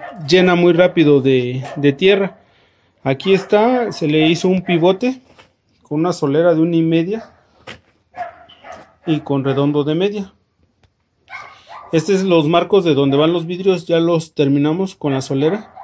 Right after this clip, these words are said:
y el ciento tres, miren, aquí está soldado solamente por fuera y pulido,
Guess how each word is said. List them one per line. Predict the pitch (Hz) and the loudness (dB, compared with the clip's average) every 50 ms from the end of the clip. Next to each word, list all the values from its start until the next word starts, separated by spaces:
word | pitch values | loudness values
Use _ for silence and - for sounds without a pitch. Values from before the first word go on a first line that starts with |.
| - - - - - - - - - - - - _ _ | -20 -20 -20 -20 -20 -20 -20 -20 -20 -20 -20 -20 _ _
y | 139 135 131 | -4 -2 0
el | 131 123 120 | 0 -2 -4
ciento | - - 156 156 151 165 151 | -4 -2 -2 -2 0 -2 -4
tres, | - 156 190 226 220 - - | -2 -4 -4 -4 -4 -6 -8
miren, | 160 156 160 165 160 143 - 139 | -6 -4 -4 -4 -6 -6 -8 -10
aquí | - - 160 | -8 -8 -10
está | 135 - 170 | -6 -6 -6
soldado | 160 - 170 151 143 151 156 165 - - | -4 -2 -2 0 2 2 2 2 0 -4
solamente | - - 170 170 170 175 175 175 180 170 | -4 -2 -2 0 0 -2 -2 -2 -2 -2
por | - 147 135 131 | -2 -4 -4 -4
fuera | - 156 156 156 170 165 | -2 0 2 2 2 2
y | 156 | 0
pulido, | 160 - 139 139 147 156 180 214 220 220 | -2 -2 -2 0 2 2 2 2 0 -2